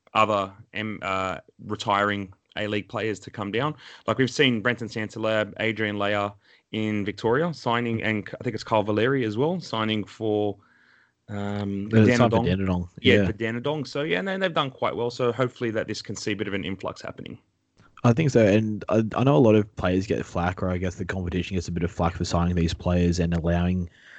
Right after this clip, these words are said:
Speaker 2: I guess, the older retire-, they call it a retirement league, but I think, as you said, it's really important to,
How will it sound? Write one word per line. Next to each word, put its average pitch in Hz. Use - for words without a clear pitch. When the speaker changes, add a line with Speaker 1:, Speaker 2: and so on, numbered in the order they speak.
Speaker 2:
I 101
guess, 90
the -
older 90
retire-, 87
they 98
call 160
it 131
a -
retirement 90
league, 90
but 85
I 113
think, 147
as 117
you 117
said, 107
it's 98
really 147
important 101
to, 95